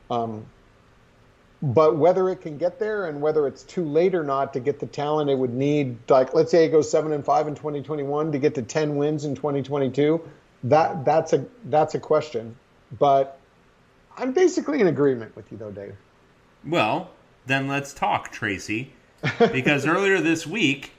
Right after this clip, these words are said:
Speaker 2: you wrote a story saying that we are bullish
Speaker 1: <laughs>
Speaker 2: on the future of U C L A football.
Speaker 1: I did.
Speaker 2: Now, if you
Speaker 1: I
Speaker 2: mean,
Speaker 1: love
Speaker 2: like, long term, am I bullish on U C L A football? Absolutely.
Speaker 1: Okay, that's all I meant.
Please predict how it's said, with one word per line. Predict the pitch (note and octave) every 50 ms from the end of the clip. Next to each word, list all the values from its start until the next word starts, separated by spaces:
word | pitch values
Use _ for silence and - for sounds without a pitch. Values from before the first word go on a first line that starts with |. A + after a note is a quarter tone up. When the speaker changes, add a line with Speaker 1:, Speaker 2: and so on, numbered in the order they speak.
| _ _ -
Speaker 2:
you | D3 D3+ E3+ F#3+
wrote | G3 F#3 D#3+
a | D3
story | C#3+ - - D#3 D3 C#3+ C#3+ D3 D3+
saying | D3 - D3+ C#3+ C#3 C3+ C#3 C#3 C#3 C3+ B2+
that | C#3 C3 B2+ A2+ A2 B2+
we | G3 C4+ C#4+ C4+ A3+ G3+ F3+ F#3+ G3+ - - - _ _ _ _ _ _ _ _ _ _ _ _ _ _ _ _ _ _ _ _ _ _ _ _ _ -
are | -
bullish | - F#2+ - - C3+ D#3+ D3+ - - - - - F3 F3
Speaker 1:
<laughs> | - - - F#3+ F#3+ E3+ C#3+ B2 A2 G#2 - - _ _ - -
Speaker 2:
on | - A#2 A2+
the | A2
future | - B2 A#2 A2 A2 - A#2 A2+
of | G#2 F#2+
U | G#2+ G#2 G2
C | - - G2+
L | F#2 F2+ F2+
A | F2
football. | - - G2 F#2 - - G1+ - _ - - _ _ _ _ _ -
Speaker 1:
I | C3+ B2+
did. | A2 G#2 C#3+ D3+ C#3 A#2+ G#2 G2 G2
Speaker 2:
Now, | B2+ C#3+ C#3+
if | C#3+ D3+
you | F3
Speaker 1:
I | F3+
Speaker 2:
mean, | G3+ G#3 -
Speaker 1:
love | - F3 F3+ F#3+
Speaker 2:
like, | G3
long | D#3+ F3 F3+ F3 -
term, | - D#3 F3+ G3+ F3 A#2+ G2 F#2 G2 G#2 A2+ - _ -
am | - A#2+ B2
I | B2 B2+
bullish | A2+ G#2 B2+ C3 C#3+ D#3 D3 -
on | C#3+ B2 B2+
U | C3+ C#3
C | C3 - C#3
L | B2
A | A2+
football? | A2+ - C#3 C#3 C#3+ D3+ D3 B2+
Absolutely. | G#2+ G#2+ G#2+ - F2 E2+ F2 G2+ G2 - G#1 - - _ _ _ _ -
Speaker 1:
Okay, | D4 - C4
that's | A#3+ A3 G3 - G3+
all | G3 F#3+
I | F#3+
meant. | F#3 G#3+ A3+ -